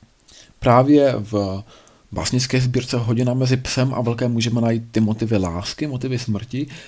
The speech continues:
motivy té jistoty domova, a motivy úzkosti a také a především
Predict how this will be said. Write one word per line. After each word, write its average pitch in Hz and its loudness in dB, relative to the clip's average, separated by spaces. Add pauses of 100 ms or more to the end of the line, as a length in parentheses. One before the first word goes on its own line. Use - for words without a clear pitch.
(160)
motivy 139 2
té 151 2
jistoty 135 -2
domova, 135 4 (400)
a 95 -2
motivy 110 4
úzkosti 113 -4 (260)
a 107 -4
také 151 2 (480)
a 110 4
především 135 0